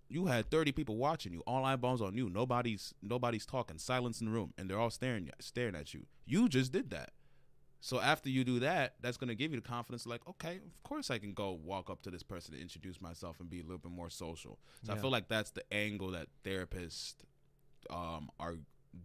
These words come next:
Speaker 1: are going, are using, are,
Speaker 2: Yeah, I could
Speaker 1: are
Speaker 2: see that.
Speaker 1: coming from when they, um, uh, recommend
Speaker 2: When they're suggesting
Speaker 1: stand-up.
Speaker 2: it. That makes sense.
Speaker 1: Exactly.
Speaker 2: I could see that perspective of it. I, uh, I think that's interesting, though. It's definitely,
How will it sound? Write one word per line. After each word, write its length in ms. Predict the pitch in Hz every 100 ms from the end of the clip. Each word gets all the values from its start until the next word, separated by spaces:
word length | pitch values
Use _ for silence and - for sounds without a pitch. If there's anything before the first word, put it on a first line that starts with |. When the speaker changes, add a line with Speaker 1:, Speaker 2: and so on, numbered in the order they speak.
| - - -
Speaker 1:
are 360 | 87 90 - - - - _ - -
going, 560 | - 113 110 104 95 92 -
are 140 | - 95
using, 580 | 92 113 123 85 73 65 -
are, 100 | 113
Speaker 2:
Yeah, 200 | 113 107 -
I 60 | 110
could 140 | 92
Speaker 1:
are 20 | 87
Speaker 2:
see 120 | 85
that. 140 | 107 98
Speaker 1:
coming 300 | 110 107 98
from 400 | - 90 82 87
when 220 | 90 85
they, 240 | 82 80
um, 420 | 80 73 76 73 76 - - - - - - -
uh, 180 | - 78
recommend 420 | 92 95 90 90
Speaker 2:
When 100 | 131
they're 100 | 127 113
suggesting 560 | 123 104 110 87 78
Speaker 1:
stand-up. 100 | 73
Speaker 2:
it. 40 | -
That 120 | 208
makes 200 | 165 87
sense. 200 | 76 101
Speaker 1:
Exactly. 120 | 71
Speaker 2:
I 40 | 156
could 160 | 175
see 180 | - 139
that 260 | 117 113 -
perspective 580 | 120 - 113 107 113 104
of 160 | 104 104
it. 120 | 98 - - -
I, 220 | 123 131 127
uh, 280 | 123 117 -
I 80 | 127
think 160 | 147
that's 200 | 131 123
interesting, 480 | 123 120 113 - 95
though. 160 | 92 90
It's 160 | 92
definitely, 540 | - 113 - 113 101